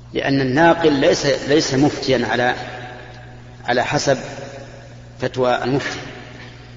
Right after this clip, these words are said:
فهناك فرق بين أن يقول: "قال الشيخ الفلاني كذا وكذا"، فيكون ناقلا، وبين أن يسأل هذا الذي استفتى العالم ثم يفتي بدون أن نسبه إلى،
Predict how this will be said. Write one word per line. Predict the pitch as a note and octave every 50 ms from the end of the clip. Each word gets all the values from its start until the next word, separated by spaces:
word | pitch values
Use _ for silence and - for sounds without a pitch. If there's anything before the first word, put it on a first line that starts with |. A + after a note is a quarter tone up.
| - - -
فهناك | A#2+ A2+ C3+ D3+ D#3 C#3+
فرق | - C#3+ - E3+ E3+ D#3+ - A#2
بين | A#2 B2 B2 B2 C3 B2+
أن | B2 B2+
يقول: | B2 A#2 - D3+ C#3+ C3+ A#2+
"قال | - - C#3+ D3+ D3+ C#3+
الشيخ | C#3 - - D3 C#3 B2+ -
الفلاني | C3 B2+ - - C3 C3 C3 B2 B2
كذا | A#2+ - B2+ B2+
وكذا"، | A#2 A2+ A2+ A2 A#2 B2 D#3 F3+ - - - - - - - - - - - - - - - - - -
فيكون | - C3 C3 B2 - D#3+ D#3+ C#3 C3+
ناقلا، | C#3 C3 B2+ - A2+ A#2 B2+ C#3 D#3 - - - - - - - - - - - - - - - -
وبين | C3 C#3 C#3+ E3 E3+ E3+ E3+
أن | - D3+ D3+ F3
يسأل | F#3+ - - - D3+ C#3
هذا | C3+ B2+ A2+ A2+ C3 D#3+ D#3+ D3+ C#3
الذي | C#3 C3 C3 B2 B2
استفتى | A#2+ - - - D#3+ D3+ - - - B2+
العالم | A2 A#2+ C#3+ D3 C#3+ C#3+ D3+ D#3+ D#3+ D#3 - - -
ثم | - C#3+ C#3+ C#3 C#3+ E3
يفتي | F3 - - - E3 E3 D3+
بدون | C3 C3 - E3 F3+ F#3
أن | E3+ D#3 D#3
نسبه | D3+ C#3 - C#3+ B2+ B2+ A#2+
إلى، | B2+ C3 B2 A#2+ A#2 A2